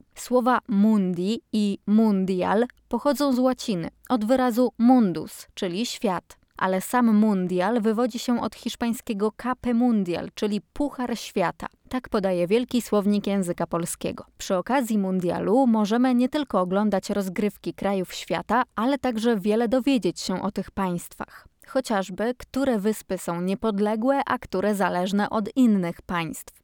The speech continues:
Można wykorzystać ten czas do poszerzania wiedzy o nazewnictwie państw i terytoriów na świecie oraz poprawnej odmianie czy też tworzeniu nazw mieszkańców. Tak jak na przykład z Curaçao,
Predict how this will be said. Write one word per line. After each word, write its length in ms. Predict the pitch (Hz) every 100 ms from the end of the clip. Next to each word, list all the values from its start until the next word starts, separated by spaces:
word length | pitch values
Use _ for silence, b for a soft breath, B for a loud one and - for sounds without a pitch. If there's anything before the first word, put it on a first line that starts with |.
| _
Można 480 | 190 190 240 233 233
wykorzystać 640 | 220 214 208 214 - 208 -
ten 220 | 208 202
czas 340 | 220 208 185
do 140 | 180 190
poszerzania 640 | - 196 202 190 185 185
wiedzy 340 | 185 190 175 -
o 120 | 180
nazewnictwie 880 | 170 170 175 185 214 262 - - 240
państw 540 | - 240 233 - - -
i 60 |
terytoriów 600 | 208 220 214 226 220 208 220
na 120 | 202
świecie 420 | - 220 208 196 B B B -
oraz 360 | 214 269 262
poprawnej 540 | - 190 196 196 208 196
odmianie 640 | 208 208 226 247 208 170 170
czy 140 | -
też 200 | 196 -
tworzeniu 640 | - - 247 202 185 180
nazw 380 | 185 170 - -
mieszkańców. 800 | 190 196 202 - 214 170 - - _
Tak 220 | - 262
jak 140 | 277 262
na 140 | 220
przykład 460 | 214 - - 208 208
z 440 | 196 - 196 190
Curaçao, 800 | - 240 233 233 - 233 190 165